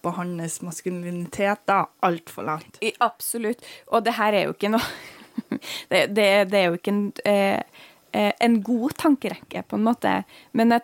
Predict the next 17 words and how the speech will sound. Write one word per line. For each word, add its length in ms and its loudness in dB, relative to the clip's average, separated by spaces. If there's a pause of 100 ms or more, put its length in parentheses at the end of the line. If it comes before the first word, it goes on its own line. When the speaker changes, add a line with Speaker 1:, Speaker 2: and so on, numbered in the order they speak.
Speaker 2:
t-, 260 -10
tror 340 0
at 100 -4
det 120 0
her 180 4
er 60 4
nok 160 -2
definitivt 560 -2
noe 240 -2
vi 80 -4
kan 160 -2
se 160 -4
i 160 2
vårt 280 -2
eget 240 -2
samfunn 460 -2
også. 160 4